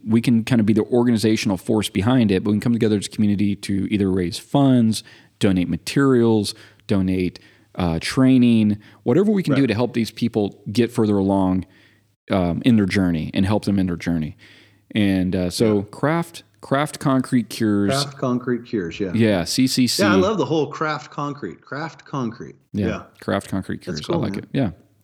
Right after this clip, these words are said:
Speaker 2: Yeah.
Speaker 1: So I, I
Speaker 2: Yeah.
Speaker 1: registered the domain name concrete cures dot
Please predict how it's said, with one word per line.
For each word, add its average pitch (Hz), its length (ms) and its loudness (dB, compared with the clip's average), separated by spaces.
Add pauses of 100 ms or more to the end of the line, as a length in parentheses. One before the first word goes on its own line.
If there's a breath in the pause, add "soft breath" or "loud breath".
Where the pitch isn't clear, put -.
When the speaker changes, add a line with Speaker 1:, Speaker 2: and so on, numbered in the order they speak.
(420)
Speaker 2:
Yeah. 110 160 -12
Speaker 1:
So 123 160 2
I, 123 80 4 (100)
I 113 140 2 (320)
Speaker 2:
Yeah. 110 240 -8
Speaker 1:
registered 120 680 0
the 107 80 -2
domain 104 320 2
name 101 180 2
concrete 104 420 -2
cures 101 460 -2
dot - 280 -6